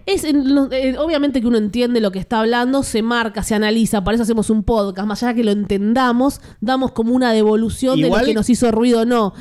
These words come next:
Speaker 2: Está
Speaker 1: Es,
Speaker 2: bien.
Speaker 1: sí entendemos y nuestros oyentes también entienden.
Speaker 2: Igual como, como pasa con muchas otras películas, algunas animadas que hemos hablado aquí, eso no significa que no la haya disfrutado, aunque no sea para mí,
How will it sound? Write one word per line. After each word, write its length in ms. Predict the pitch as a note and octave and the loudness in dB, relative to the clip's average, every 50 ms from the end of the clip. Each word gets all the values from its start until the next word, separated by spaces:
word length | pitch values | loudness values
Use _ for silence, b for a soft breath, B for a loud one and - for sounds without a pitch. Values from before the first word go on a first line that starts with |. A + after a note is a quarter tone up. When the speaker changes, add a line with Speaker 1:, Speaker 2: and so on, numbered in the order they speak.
| B B | B B
Speaker 2:
Está 160 | B B - | B B -2
Speaker 1:
Es, 60 | - D3 | -2 0
Speaker 2:
bien. 200 | E3 F3+ E3 C#3+ | 0 -2 -4 -2
Speaker 1:
sí 220 | C3 C#4+ D4+ C4 | 0 0 2 2
entendemos 640 | A#3 A3+ A3 G#3 A3+ A3 A3+ A#3 A#3 A#3 A3+ G#3 G3 | 0 0 -2 -2 0 0 0 2 0 0 0 0 0
y 60 | G#3+ | 0
nuestros 240 | G#3+ G#3 - G#3+ G3+ | 0 0 0 0 -2
oyentes 320 | G#3+ G3 B3+ C4 B3+ A#3+ - | 0 -2 0 -2 -2 -2 -2
también 320 | A#3+ G3+ A3+ A#3 G#3+ G3+ | -2 0 0 0 0 0
entienden. 640 | F#3+ F#3+ F3+ F#3 F#3 F3+ F3 E3+ E3+ F3 F3 F3 E3+ | -2 -4 -4 -2 -2 0 0 0 -2 -2 -4 -4 -4
Speaker 2:
Igual 420 | F3 F#3 F#3 F3 G3 G#3 A#3+ B3+ A#3 | -2 0 0 2 2 0 0 -2 -2
como, 380 | G#3 F#3+ E3 D#3 D3+ C#3+ C3+ | -2 -2 0 0 -2 -2 -2
como 340 | - D#3 D3+ C#3+ C#3 C3 B2 | -4 -4 -2 -2 -4 -4 -2
pasa 600 | - F#3 F#3+ - G3 E3+ D3+ C#3+ C3 C3 - - - - - _ | -2 -2 -2 0 -2 -2 -2 -2 -4 -8 -12 -16 -20 -20 -10 _
con 160 | C#3 B2+ C#3 | -2 0 2
muchas 400 | D3 E3+ G3+ F3 F3+ D#3 - D#3+ | 2 2 2 0 0 -2 -2 -4
otras 320 | D#3 C3+ C3+ C3+ B2 - | -4 -2 -4 -4 -6 -8
películas, 560 | - _ C3 C3 D#3+ G#3 G3+ G#3 F#3 C#3+ - | -10 _ -4 -2 -2 0 0 -2 -2 -2 -4
algunas 360 | D3 C#3 C#3+ D3+ D3 C#3 - D3+ | -6 -4 -4 -2 -2 -2 -2 -2
animadas 420 | C#3+ C#3 D3 D#3+ E3+ E3 D3+ C3+ | 0 0 0 0 0 0 0 -2
que 80 | - D3+ | -2 -2
hemos 200 | D3 D3 C3+ D3 | -2 -2 -2 -2
hablado 320 | C#3+ C#3+ D3+ D#3 D#3+ E3+ | -2 -2 0 -2 -2 -2
aquí, 420 | F3+ F3 D#3 D#3 D3+ D#3 F3+ b b b b b b b b b - - | -4 -4 -2 -4 -4 -4 -6 b b b b b b b b b -10 -6
eso 200 | - E3+ - G#3 | -4 -2 -2 0
no 80 | F#3 D#3+ | -2 0
significa 400 | B2+ D3+ D3 B2+ D3+ D#3+ E3+ D#3+ | 0 -2 0 0 0 -2 -2 -2
que 100 | C#3 C#3 | -2 -4
no 120 | C3+ C#3 | -2 -2
la 200 | C#3 C#3 C3 C3+ | 0 0 0 -2
haya 200 | D3 C#3+ - C#3 | -2 -2 -2 -4
disfrutado, 540 | B2 B2+ A#2 B2 C3 B2 - F3+ E3+ D3+ C3+ | -4 -4 -4 -4 -4 -2 -2 0 0 0 -2
aunque 240 | C3 C3 B2+ D3+ D#3 | -4 -4 -4 -4 -4
no 180 | D#3+ E3+ E3+ D#3+ | -2 -2 -2 -2
sea 380 | - - F#3 F#3 F3+ F3 D3+ | -2 -2 0 0 0 0 0
para 240 | - D3 D3 D3 D3+ | -2 -2 -2 -2 -2
mí, 340 | D#3 E3 F3+ F#3 G3 F#3+ | 0 0 0 0 -2 -2